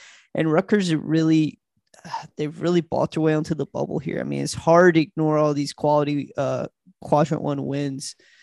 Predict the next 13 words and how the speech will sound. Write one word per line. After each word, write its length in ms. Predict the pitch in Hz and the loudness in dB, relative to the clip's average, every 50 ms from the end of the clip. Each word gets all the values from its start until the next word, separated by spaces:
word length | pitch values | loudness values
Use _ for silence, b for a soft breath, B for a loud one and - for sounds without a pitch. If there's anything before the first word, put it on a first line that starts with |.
| b b b b b _ | b b b b b _
So, 520 | - - - - 147 147 143 139 - - _ _ _ _ _ _ _ - | -12 -6 -4 -2 0 0 0 -2 -4 -8 _ _ _ _ _ _ _ -18
uh, 60 | - - - _ - - _ - | -16 -16 -16 _ -20 -20 _ -10
I 220 | - - - 180 | -6 -4 -2 -2
see 240 | 170 - - 180 175 | -2 -2 -2 0 0
them 320 | 165 175 175 170 165 160 113 | 2 2 2 2 0 -2 -2
as 240 | 107 147 151 139 | -2 -4 -4 -4
a 40 | - - | -8 -10
tournament 460 | - - 156 165 180 190 175 - - | -6 -4 -2 -2 -2 -2 -4 -6 -8
team 240 | - 151 147 143 147 | -8 -8 -6 -6 -6
right 200 | 151 147 131 139 | -6 -6 -4 -4
now, 180 | 156 156 156 | -2 -2 -2
honestly, 460 | 147 147 156 165 165 156 - - 165 | -2 -2 -2 -2 -2 -4 -4 -6 -8
because 400 | 147 127 - - 170 160 139 - | -8 -8 -6 -4 -4 -2 -2 -6